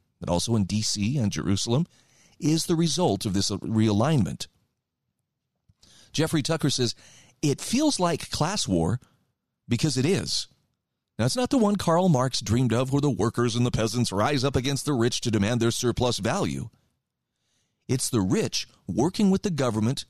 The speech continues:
media, and tech to put down the demands of the less privileged in society who are calling for a restoration of simple freedom and rights. Among the less privileged are workers,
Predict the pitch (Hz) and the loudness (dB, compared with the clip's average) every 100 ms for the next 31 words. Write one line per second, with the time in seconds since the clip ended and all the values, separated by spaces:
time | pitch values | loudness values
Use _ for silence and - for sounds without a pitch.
0 | - 104 165 139 123 165 _ - 123 180 | -2 0 2 2 0 -4 _ -4 -2 0
1 | 180 - 196 - - _ _ _ _ _ | -2 -2 -2 -4 -12 _ _ _ _ _
2 | - 123 - - 240 151 143 151 151 143 | -4 -4 0 0 0 -2 0 2 0 2
3 | 117 104 120 123 - _ _ - 117 120 | 0 0 -2 -4 -8 _ _ -6 -2 2
4 | 113 147 - - - 110 98 - 104 - | 2 0 -2 -2 -2 0 -2 0 0 0
5 | 110 113 98 92 120 - - - 147 - | -4 -2 0 2 0 -4 -6 0 0 0
6 | 208 170 170 165 127 95 151 208 226 170 | 0 2 2 2 2 2 0 -2 -2 0
7 | 135 147 123 - 135 - 92 - 131 170 | 0 0 0 0 0 0 -2 0 0 2
8 | 190 - _ - 135 123 160 78 - - | -2 -8 _ 0 2 2 0 -4 -4 -4
9 | - _ _ _ _ _ _ _ _ _ | -8 _ _ _ _ _ _ _ _ _
10 | _ _ _ _ _ - 92 110 147 127 | _ _ _ _ _ -4 0 2 2 0
11 | 139 139 135 135 156 151 95 87 131 160 | 0 0 0 0 -2 -2 -2 0 0 0
12 | 170 - - | -2 -2 -8